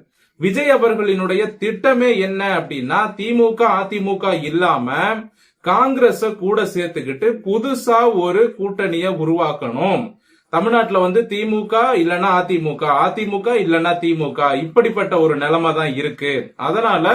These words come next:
நாம புதுசா ஒண்ண உருவாக்கணும் அப்படிங்கிற ஒரு பாயிண்ட் ஆஃப் வியூல தான் தாவேகா நகர்றாங்க அப்படிங்கிறது தெளிவா தெரியுது. தாவேகா காங்கிரஸை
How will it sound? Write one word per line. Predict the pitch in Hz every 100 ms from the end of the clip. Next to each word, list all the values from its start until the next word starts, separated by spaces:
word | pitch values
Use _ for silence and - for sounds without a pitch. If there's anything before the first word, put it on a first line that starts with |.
| 311 - _ _ -
நாம | 165 240 277 262
புதுசா | 180 196 240 262 254
ஒண்ண | 226 208
உருவாக்கணும் | 185 190 202 202 190 185 196
அப்படிங்கிற | 165 156 190 196 196
ஒரு | 165 160
பாயிண்ட் | - 160 180
ஆஃப் | 190 180
வியூல | 151 147
தான் | 147 208
தாவேகா | 180 165 180 190 185 165
நகர்றாங்க | 143 147 175 160 143 139 147
அப்படிங்கிறது | 127 123 139 131 147 160
தெளிவா | 135 147 147 143
தெரியுது. | 131 127 120 165 247 247 - _ _ _ -
தாவேகா | 175 226 247 233 208 196 208 202
காங்கிரஸை | 180 196 247 226 185 185